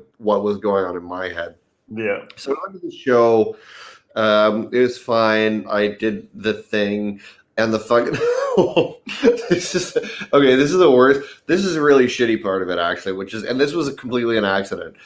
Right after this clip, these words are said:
Speaker 1: So, um, uh, Neil, Neil was there, Neil Numb. And he was, um, like, kind of, you know, the, the bit at Medusa, kind of like where the comedians sit, that's not the smoking room, but beside the smoking room.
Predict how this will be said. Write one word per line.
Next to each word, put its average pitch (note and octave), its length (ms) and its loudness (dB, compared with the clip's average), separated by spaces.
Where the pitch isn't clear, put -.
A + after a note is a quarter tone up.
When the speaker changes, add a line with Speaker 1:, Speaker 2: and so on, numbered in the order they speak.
Speaker 1:
So, A#2 300 4
um, A2 600 2
uh, A#2 420 6
Neil, C#3 540 2
Neil D#3 260 6
was C#3 140 2
there, G2+ 180 2
Neil A2 260 0
Numb. F#2+ 340 -2
And G#2 340 2
he B2 220 0
was, A#2+ 540 2
um, G#2 600 -2
like, A2 240 -2
kind B2 180 0
of, B2 80 -4
you C#3 80 2
know, D#3+ 140 6
the, D#3+ 240 -2
the C3+ 160 0
bit C#3 220 2
at B2+ 160 2
Medusa, A#2+ 680 2
kind A2+ 280 -4
of G#2 160 -4
like G#2 400 -2
where G#2 160 0
the G#2 100 -2
comedians A2+ 680 -4
sit, A2 300 -2
that's G#2+ 220 -2
not A2 320 -2
the G#2+ 60 -6
smoking A2+ 520 -2
room, A2 220 0
but G2+ 160 -4
beside G#2 320 0
the A2 100 -6
smoking A#2+ 440 -4
room. B2+ 360 0